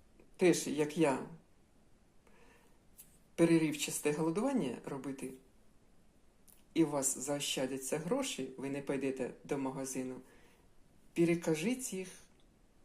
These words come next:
на З С У. Так, потрібно донатити. І дехто каже мені, що не можна вихвалятися. Слухайте, і це такі дрібниці, що можу я зробити, так?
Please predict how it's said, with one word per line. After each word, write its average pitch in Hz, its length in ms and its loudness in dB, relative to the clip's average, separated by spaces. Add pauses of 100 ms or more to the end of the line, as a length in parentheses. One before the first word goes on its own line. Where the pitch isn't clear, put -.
(160)
на 143 160 -6
З 143 60 -8
С 139 240 -6
У. 131 60 -4 (300)
Так, - 180 -14 (600)
потрібно 196 520 -4
донатити. 143 600 -8 (840)
І 170 100 2
дехто 185 360 2
каже 151 360 0
мені, 147 400 -2
що 147 500 0
не 165 160 2
можна 254 280 0
вихвалятися. 131 760 -4 (560)
Слухайте, 151 460 -4
і 113 520 -6
це 214 200 0
такі 185 420 -2
дрібниці, 180 720 0 (120)
що 143 480 -2 (960)
можу 143 480 -2
я 135 240 -2
зробити, 139 520 -2
так? 202 340 -4